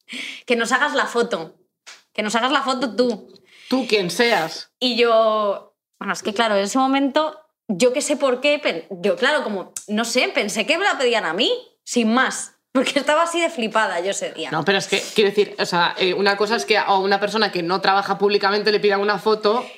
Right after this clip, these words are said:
Speaker 1: Y entonces les hice la foto, claro, y ella se meaba de la risa, en plan,
Speaker 2: Claro.
Speaker 1: "Joder, tía, no sé qué, qué risa".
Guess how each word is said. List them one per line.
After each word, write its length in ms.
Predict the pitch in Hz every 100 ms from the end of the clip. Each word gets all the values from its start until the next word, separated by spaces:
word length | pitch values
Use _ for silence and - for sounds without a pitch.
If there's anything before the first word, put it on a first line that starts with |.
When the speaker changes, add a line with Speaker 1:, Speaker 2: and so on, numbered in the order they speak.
| -
Speaker 1:
Y 100 | 262
entonces 280 | 247 247 294
les 160 | 269 247
hice 140 | 262
la 120 | 269
foto, 280 | 269 285 320
claro, 220 | 294 277
y 40 | 208
ella 140 | 196
se 140 | 202 226
meaba 400 | 214 240 247 262
de 80 |
la 140 | 247 208
risa, 300 | 214 247 262
en 80 | 226
plan, 180 | 196
Speaker 2:
Claro. 240 | 175 175 180
Speaker 1:
"Joder, 460 | 214 220 226 226 226
tía, 400 | 240 240 240 233
no 60 |
sé 140 | 226 226
qué, 160 | 233 233
qué 120 | 226
risa". 420 | 220 220 240 240